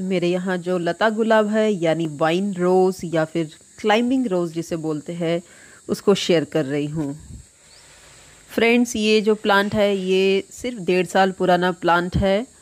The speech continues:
और पहले ये एक छोटा कंटेनर में लगा हुआ था और उस दौरान इसका ग्रोथ उतना ख़ास नहीं था और अभी लास्ट ईयर दिवाली के आसपास इसको हमने एक टायर में शिफ्ट करा और उसके बाद इसका ग्रोथ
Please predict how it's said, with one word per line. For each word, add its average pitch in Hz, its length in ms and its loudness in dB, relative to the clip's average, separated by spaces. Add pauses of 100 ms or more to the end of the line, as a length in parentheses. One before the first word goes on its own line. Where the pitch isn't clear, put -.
(360)
और 262 240 2
पहले 233 340 2
ये 294 220 0
एक 285 100 -8
छोटा 226 320 -4
कंटेनर 175 400 -4
में 170 140 -4
लगा 160 240 -2
हुआ 160 240 0
था 185 280 -2
और 220 400 -6
उस 233 140 -6
दौरान 220 480 4
इसका 226 220 -8
ग्रोथ 196 300 0 (320)
उतना 247 240 -6
ख़ास 175 420 -2
नहीं 202 280 -2
था 240 320 -2 (600)
और 208 280 4
अभी 226 260 -2
लास्ट 196 440 0
ईयर 226 160 -2
दिवाली 190 520 -4
के 196 80 -4
आसपास 196 600 -2
इसको 175 460 -4
हमने 165 300 -6
एक 160 180 -10
टायर 190 300 2
में 240 120 -4
शिफ्ट 240 280 -6
करा 233 420 0 (580)
और 180 680 2
उसके 233 280 -4
बाद 214 280 0
इसका 208 260 -6
ग्रोथ 185 420 -4